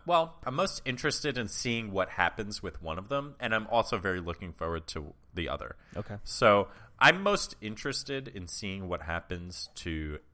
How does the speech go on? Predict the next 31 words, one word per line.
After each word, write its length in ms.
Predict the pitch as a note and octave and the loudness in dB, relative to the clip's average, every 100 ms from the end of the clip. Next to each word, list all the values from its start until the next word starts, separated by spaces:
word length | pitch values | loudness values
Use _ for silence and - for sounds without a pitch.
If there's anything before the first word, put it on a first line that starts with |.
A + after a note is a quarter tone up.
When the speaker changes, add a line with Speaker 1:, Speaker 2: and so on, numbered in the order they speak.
| - | -12
Speaker 1:
Anthem. 460 | E2 E2+ C#3 D#3+ G3+ - - _ _ _ _ _ _ - - - | -10 -2 0 0 -4 -18 -20 _ _ _ _ _ _ -14 -12 -4
Anthem 280 | G#2 F#2 G2+ | -2 -2 -6
comes 260 | - F#2+ G2 | -6 -4 2
out 240 | F2+ - | 2 2
February 340 | - E2 D#2+ D#2+ | -4 -2 -2 -4
twenty-second. 640 | - D#2+ - B2+ C#3 A#2+ - - - - | -4 -6 0 0 0 -6 -12 -20 -20 -10
If 160 | G2+ G#2 | -4 0
you 80 | |
have 320 | F2+ F2 E2 - | 4 4 4 -2
E 180 | A2+ A2 | -4 0
A 360 | G#2 G#2 G2+ G2 - - _ _ _ | 2 4 2 0 -10 -20 _ _ _
or 220 | - E2+ F2 | -8 -2 0
Origins 600 | G2+ G2 E2+ F#2+ F2+ F2 | 2 2 0 -2 -6 -6
Early 260 | F2+ F2 | -4 -2
Access, 500 | - A2+ - A#2 G2+ | 6 6 6 0 -2
it 80 | F#2 | -6
comes 240 | - E2 E2+ | -8 -6 -4
out 180 | D#2+ | -6
February 400 | - D#2 D2+ D2 | -4 -4 -2 -4
fifteenth 640 | D2 E2 - - D#3+ - - - - _ _ _ _ - | -4 -8 -4 -4 -4 -6 -12 -12 -20 _ _ _ _ -14
of 120 | D#2+ | -6
next 240 | D#2+ - D3 | -6 -6 0
year. 300 | C#3+ C3+ - - - - - | 0 0 -10 -20 -18 -18 2
As 220 | A2 A2 | 2 2
more 480 | A2+ A#2+ C#3 F3 - | 0 2 4 4 2
info 500 | C#3 - - E3 E3+ | -6 -10 -2 0 0
comes 400 | D#3 - E3 D#3+ | -4 -8 -8 -6
out 180 | E3 D#3+ | -4 -2
a-, 100 | D#3+ - _ _ | -4 -8 _ _
about 340 | - D#3+ D#3+ D#3+ | -6 0 0 0
it 180 | D#3+ | -6